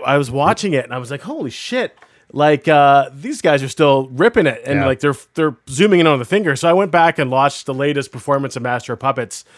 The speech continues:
Speaker 1: that they shot, whatever it is. And yeah, Hammett's still playing that fast. Like, they,
Speaker 2: Yeah.
Speaker 1: he hasn't lost it. So it, it's pretty cool to see that not only, uh, are these guys still ripping, that they're still able to keep up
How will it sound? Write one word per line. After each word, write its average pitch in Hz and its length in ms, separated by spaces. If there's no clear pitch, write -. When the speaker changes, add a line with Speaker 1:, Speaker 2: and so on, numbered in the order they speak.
Speaker 1:
that 120 140
they 123 140
shot, 120 400
whatever 120 300
it 123 60
is. 117 260
And 160 180
yeah, 185 260
Hammett's 196 380
still 202 400
playing 180 340
that 190 220
fast. 180 440
Like, 151 140
they, 151 120
Speaker 2:
Yeah. 180 120
Speaker 1:
he - 160
hasn't 208 240
lost 156 380
it. 113 160
So 147 320
it, 170 100
it's 170 200
pretty 220 200
cool 190 220
to 165 80
see 147 440
that 131 220
not 175 220
only, 156 580
uh, 123 480
are 127 180
these 127 220
guys 123 440
still 123 400
ripping, 113 520
that 120 180
they're 120 140
still 131 240
able 120 180
to 110 60
keep 127 260
up 131 240